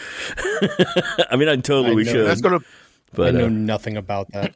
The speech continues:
Speaker 1: <clears throat> well, Matt,
Speaker 3: Ooh.
Speaker 1: <laughs> it's
Speaker 2: Yeah.
Speaker 1: a great show. Um,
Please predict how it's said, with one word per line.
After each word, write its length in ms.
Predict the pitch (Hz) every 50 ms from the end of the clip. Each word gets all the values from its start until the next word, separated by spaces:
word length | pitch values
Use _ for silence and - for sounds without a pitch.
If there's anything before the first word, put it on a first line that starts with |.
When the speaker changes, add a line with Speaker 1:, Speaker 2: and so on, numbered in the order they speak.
| _ -
Speaker 1:
<clears throat> 440 | - - - - - _ _ _
well, 260 | - 92 104 123 127 123
Matt, 280 | 120 101 - - - 233
Speaker 3:
Ooh. 260 | 226 214 180 156 113
Speaker 1:
<laughs> 140 | 131 - -
it's 440 | 160 160 - 214 156 - 104 101
Speaker 2:
Yeah. 60 | 135 101
Speaker 1:
a 40 |
great 360 | 92 98 107 113 120 117 113 -
show. 320 | - 110 110 117 143 139 _ - - - - - - - - - - _ _
Um, 500 | - - 92 87 85 85 85 82 78 69